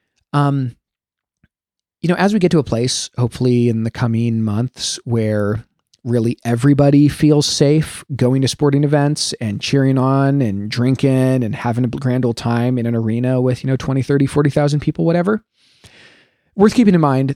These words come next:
that, you know, in a lot of these sectors of life where people have been pushed back together into the same place, like, tempers have been flaring up. You know, we see it on planes, we see it on, like, all sorts of venues where, uh, people are getting aggressive and weird.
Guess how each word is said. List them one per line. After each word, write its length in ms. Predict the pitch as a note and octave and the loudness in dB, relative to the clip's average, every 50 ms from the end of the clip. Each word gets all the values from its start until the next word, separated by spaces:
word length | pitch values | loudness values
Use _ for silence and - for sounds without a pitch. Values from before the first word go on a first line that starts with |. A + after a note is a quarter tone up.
| _ - | _ -4
that, 180 | C#3 C3 B2 _ - | -4 -4 -4 _ -4
you 100 | C#3+ C3+ | -4 -2
know, 100 | C3 C3 | -2 -2
in 140 | - D#3 D3 | -2 -2 0
a 60 | D3 | 2
lot 180 | D3 D3+ D#3 E3+ | 2 2 2 2
of 80 | E3 | 2
these 400 | D3+ C#3 C3 A#2+ A#2 - - - - | 2 2 2 2 0 -2 -6 -8 -10
sectors 420 | - - - C#3 B2+ - C#3 B2 A2+ | -8 -4 -2 -2 -2 -2 -2 -2 -2
of 80 | A2+ | -2
life 380 | A2+ A2+ G#2+ G#2 G#2 - - - | -4 -2 -2 -2 -4 -6 -8 -8
where 400 | B2 A#2 A2+ A2+ A2+ A2+ A2 A2 | -6 -4 -4 -2 -2 -2 -4 -4
people 400 | - - C3 B2+ - - B2+ A#2 | -6 -6 -6 -6 -6 -6 -6 -4
have 120 | A#2+ A2 | -4 -4
been 280 | B2 A2 G#2 G2+ G2+ - | -4 -4 -4 -4 -6 -8
pushed 400 | - - - B2+ - - - A#2+ | -6 -2 -2 -2 -2 -4 -4 -2
back 220 | A#2+ A2 A2 - | 0 0 -2 -2
together 380 | - C3 A#2+ A#2+ A2+ A2+ B2+ B2+ | -4 -4 -4 -2 -2 -2 -2 -4
into 120 | A#2+ A#2 | -4 -4
the 60 | - - | -4 -4
same 200 | - A#2 A#2 A2 | -4 -4 -4 -4
place, 420 | - G#2+ G#2+ A#2+ B2 - - - - | -4 -4 -2 -2 -2 -4 -6 -8 -10
like, 140 | - G2+ - _ - | -12 -12 -12 _ -10
tempers 340 | - - B2 - C3 B2 | -8 -6 -4 -4 -4 -4
have 100 | - B2 | -2 -2
been 120 | A#2 A#2 A#2 | -2 -4 -4
flaring 440 | - - B2+ B2 A#2+ A#2+ A#2 A2+ A2 | -6 -6 -6 -4 -4 -2 -2 -4 -2
up. 220 | G#2+ A#2+ C#3 - | -4 -4 -6 -6
You 60 | - | -8
know, 60 | - | -12
we 60 | - - | -10 -10
see 100 | - A2 | -8 -8
it 60 | G2+ | -6
on 120 | F#2+ G2 | -8 -8
planes, 580 | - - - G#2+ G2 G2 G2+ G#2 G#2+ G#2+ G#2+ - | -10 -10 -8 -6 -6 -6 -6 -6 -6 -8 -8 -8
we 80 | A2+ | -10
see 180 | - - - A2 | -10 -8 -8 -8
it 80 | G#2+ - | -8 -8
on, 340 | G2+ G2 - G#2 G#2 G#2 - _ _ _ _ - | -8 -10 -10 -10 -12 -14 -16 _ _ _ _ -16
like, 120 | G#2 - - | -16 -10 -6
all 120 | - C3+ B2+ | -4 -4 -2
sorts 260 | - C#3 C3 - - | 0 -2 -2 -2 -2
of 80 | A2 | -4
venues 480 | A#2 A2+ A2+ A2 G#2 G#2 G#2+ - - - _ _ _ - - _ - - - - _ _ _ _ | -4 -4 -4 -4 -4 -6 -6 -6 -8 -12 _ _ _ -20 -20 _ -20 -20 -20 -20 _ _ _ _
where, 440 | - B2+ A#2 A2 G#2 G2+ F#2+ G2 - _ _ _ _ _ _ _ | -6 -4 -2 -2 -2 -2 -4 -4 -6 _ _ _ _ _ _ _
uh, 680 | - - - - - - - - - - - - A1 - - _ | -12 -10 -10 -10 -10 -10 -10 -12 -12 -12 -12 -10 -12 -12 -14 _
people 360 | - A2+ A2+ - - F#2 F#2 A3 | -8 -6 -6 -4 -4 -2 -2 -2
are 200 | A3+ A#3+ B3+ A#3 | -2 -2 -2 -2
getting 420 | G#3+ B3+ B3+ - - C#4 C4+ C#4+ | -2 -4 -4 -4 -6 -6 -4 -4
aggressive 440 | C#4+ A#3+ C#4+ D4+ A#3 - - B3+ B3+ | -2 0 0 0 -2 -2 -4 -4 -2
and 120 | C4+ D4 | -2 0
weird. 460 | E4 E4+ E4+ E4+ G3 C#3 B2 A#2 - | 0 0 0 0 0 0 -2 -2 -4